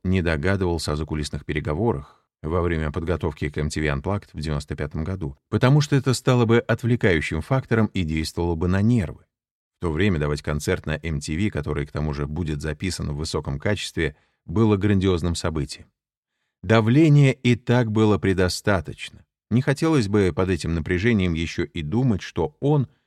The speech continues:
может стать моим последним выступлением, как, по сути, и оказалось. Последний мой настоящий концерт с группой. Таким виделось идеальное продолжение игры на конвенциях девяносто пятого года, а гениальный руководитель программы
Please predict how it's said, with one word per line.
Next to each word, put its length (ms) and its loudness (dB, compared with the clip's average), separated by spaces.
может 440 2
стать 320 -2
моим 200 0
последним 520 -2
выступлением, 800 -4
как, 340 -14
по 100 -8
сути, 400 -10
и 60 -4
оказалось. 720 -4
Последний 540 2
мой 180 4
настоящий 460 0
концерт 420 -4
с 40 -12
группой. 380 -4
Таким 320 4
виделось 540 4
идеальное 640 4
продолжение 600 2
игры 380 -2
на 100 0
конвенциях 640 -2
девяносто 460 -4
пятого 380 -6
года, 440 0
а 220 -2
гениальный 560 0
руководитель 580 -4
программы 640 -2